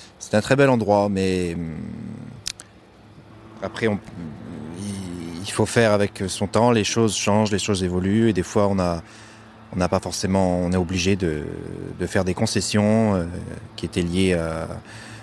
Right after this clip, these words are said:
à, à la sécurité de l'île et tout ça, et à d'autres problèmes qui ont fait que le festival a dû migrer à Fontainebleau.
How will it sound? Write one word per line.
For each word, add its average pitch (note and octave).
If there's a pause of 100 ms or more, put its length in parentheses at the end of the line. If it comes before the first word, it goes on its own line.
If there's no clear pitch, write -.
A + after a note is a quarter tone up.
(240)
à, D#2 (460)
à F2+
la G2
sécurité G#2
de F#2
l'île G2+
et G#2
tout -
ça, F#2
et F2+
à D2+
d'autres F#2+
problèmes F#2
qui F#2+
ont F2+
fait G2+
que G2
le F2+
festival F#2+
a F#2+
dû F2+
migrer F2+
à G#2
Fontainebleau. E2+